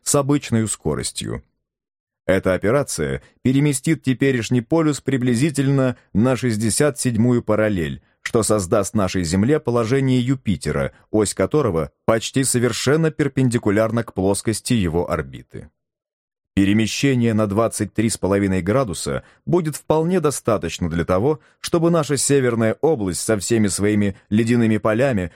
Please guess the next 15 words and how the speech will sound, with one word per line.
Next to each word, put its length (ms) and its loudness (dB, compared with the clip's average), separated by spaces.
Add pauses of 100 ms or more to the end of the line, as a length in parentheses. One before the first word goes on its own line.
получила 480 2
то 240 0
количество 600 -2
тепла, 420 -2 (220)
при 100 2
наличности 600 0
которого 480 0
растают 600 0
ее 220 0
снега 540 -2 (200)
и 120 2
льды". 400 -6 (1040)
Аудитория 800 0
затаила 640 -2
дыхание. 640 -8